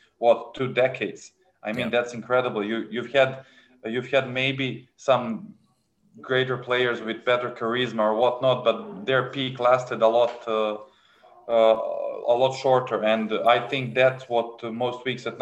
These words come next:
Speaker 1: number one proves, that he, that I th-, personally, the last decade from two thousand and eleven on, it's been Novak's decade. And
Speaker 2: Yeah.
Speaker 1: that's sort of like, like an official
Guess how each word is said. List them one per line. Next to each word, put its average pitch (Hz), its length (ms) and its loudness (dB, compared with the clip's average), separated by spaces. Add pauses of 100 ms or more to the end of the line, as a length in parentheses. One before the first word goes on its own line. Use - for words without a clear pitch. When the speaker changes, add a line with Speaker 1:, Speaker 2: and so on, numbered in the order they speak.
(120)
Speaker 1:
number 117 220 -2
one 117 240 2
proves, 120 320 -6
that 98 180 -10
he, 120 500 -10 (340)
that 110 160 -2 (100)
I 123 280 4
th-, - 300 -14 (280)
personally, 170 680 -2
the 131 60 -4
last 127 340 4
decade 135 600 -2
from 127 200 -8
two 131 100 -4
thousand 123 400 -4
and 117 100 -8
eleven 120 340 0
on, 131 220 2
it's 131 100 -4
been 131 220 -8
Novak's 123 320 2
decade. 117 400 -4
And 101 360 -6
Speaker 2:
Yeah. 104 180 -2 (280)
Speaker 1:
that's - 220 -4
sort 131 160 2
of 127 60 -6
like, 123 200 2 (920)
like 123 280 -4
an 131 100 -2
official 131 840 -2